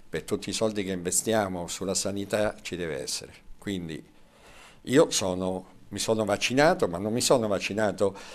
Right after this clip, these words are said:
eh, approfittando, eh, della posizione da sindaco, perché un sindaco se si ammala lascia la poltrona da sindaco e lasciare la poltrona in questi contesti così anche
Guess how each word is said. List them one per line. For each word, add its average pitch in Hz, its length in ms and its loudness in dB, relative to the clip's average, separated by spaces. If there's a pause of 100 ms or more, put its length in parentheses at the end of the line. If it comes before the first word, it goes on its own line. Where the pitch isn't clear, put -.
(260)
eh, 101 480 2 (240)
approfittando, 110 920 4 (440)
eh, 98 340 0
della 101 200 4
posizione 104 520 6
da 98 80 4
sindaco, 87 480 2
perché - 280 -6
un 101 100 -2
sindaco 98 400 -2
se - 140 0
si - 160 2
ammala 104 480 2 (220)
lascia 95 420 0
la 92 100 2
poltrona 101 340 -2
da 117 100 4
sindaco 98 640 -2 (200)
e 104 220 -2 (1000)
lasciare 107 400 4
la 98 120 4
poltrona 98 520 2
in 87 100 -4
questi - 300 10
contesti 104 500 4
così 107 280 0
anche 90 640 0